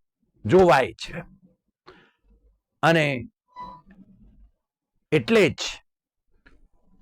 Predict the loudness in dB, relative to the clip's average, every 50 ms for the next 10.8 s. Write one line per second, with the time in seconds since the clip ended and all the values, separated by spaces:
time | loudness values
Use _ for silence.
0 | _ _ _ _ _ _ 4 4 6 6 6 6 6 4 4 2 2 2 2 2
1 | 2 2 2 4 4 4 4 4 4 4 4 2 0 0 2 4 4 4 4 4
2 | 2 2 4 4 2 2 0 -2 -6 _ _ _ -6 -4 0 2 2 2 4 4
3 | 4 4 4 4 2 2 2 2 2 2 0 -2 -6 -10 _ _ _ _ _ _
4 | _ _ _ _ _ _ _ _ _ _ _ _ _ _ _ _ _ _ _ _
5 | _ _ _ _ _ -2 0 2 2 2 2 2 2 4 4 4 4 2 -2 -6
6 | -14 _ _ _ _ _ _ _ _ _ _ _ _ _ _ -2 0 2 4 2
7 | 2 2 0 0 0 0 0 0 0 2 2 0 0 0 -2 0 2 2 2 4
8 | 4 2 2 4 4 4 4 4 2 -2 -4 -4 -6 -6 -2 -2 -2 0 0 0
9 | 0 2 2 2 2 2 2 4 6 4 4 4 2 0 -2 -2 -2 -4 -4 -4
10 | -4 -6 -6 -6 -8 -6 -4 -2 -2 -2 -2 -2 -2 -4 -6